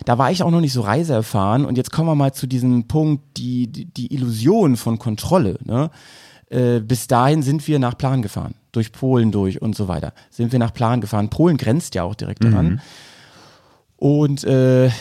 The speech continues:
Speaker 1: da waren wir wirklich, wir hatten zwar nicht vorgebucht, aber auch jeden Abend da, wo wir sein wollten und so weiter. Und dann ging's los, ja, was machen wir jetzt? Schmeißen wir das ganze Ding um? Wie schlimm ist das und so?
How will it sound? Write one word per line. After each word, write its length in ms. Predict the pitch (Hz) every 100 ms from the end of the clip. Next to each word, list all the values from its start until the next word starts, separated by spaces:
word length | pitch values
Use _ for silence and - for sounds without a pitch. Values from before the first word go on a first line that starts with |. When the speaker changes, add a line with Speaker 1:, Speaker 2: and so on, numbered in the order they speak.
| - 180
Speaker 1:
da 220 | 143 123
waren 200 | 117 147
wir 180 | 165 135
wirklich, 360 | 151 - 180 -
wir 60 |
hatten 140 | 131 143
zwar 160 | 120
nicht 160 | 101 98
vorgebucht, 680 | - 120 135 135 170 165 113
aber 160 | 107
auch 100 | -
jeden 260 | - 123 123
Abend 340 | - 101 101
da, 160 | 104 98
wo 140 | 95
wir 100 | 90
sein 400 | 87 90 90 95
wollten 380 | 110 123 143 175
und 160 | - -
so 100 | 123
weiter. 240 | 131 147
Und 140 | 123 131
dann 120 | 165
ging's 240 | 196 160 165
los, 160 | 165
ja, 100 | 139
was 140 | 117 127
machen 180 | 190
wir 80 | 220
jetzt? 140 | 110 -
Schmeißen 280 | 117 113
wir 40 | 107
das 100 | -
ganze 240 | 107 104
Ding 240 | 92 117 156
um? 240 | 170 160
Wie 100 | 120
schlimm 280 | - 110 104
ist 240 | 127 -
das 160 | 151 -
und 140 | 151
so? 280 | 139 156